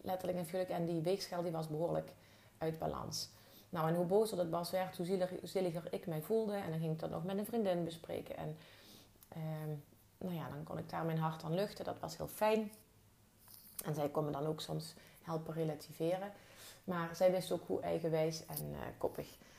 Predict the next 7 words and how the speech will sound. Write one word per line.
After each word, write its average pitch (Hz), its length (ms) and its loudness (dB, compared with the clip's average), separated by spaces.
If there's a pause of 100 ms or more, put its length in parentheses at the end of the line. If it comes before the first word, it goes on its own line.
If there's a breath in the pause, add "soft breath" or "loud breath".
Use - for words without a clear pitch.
(260 loud breath)
Bas 160 260 2
kon - 200 -2
zijn. - 280 0
Dus, - 320 -6
ehm, 147 200 -2 (400)
nou 156 140 -8
ja - 120 -10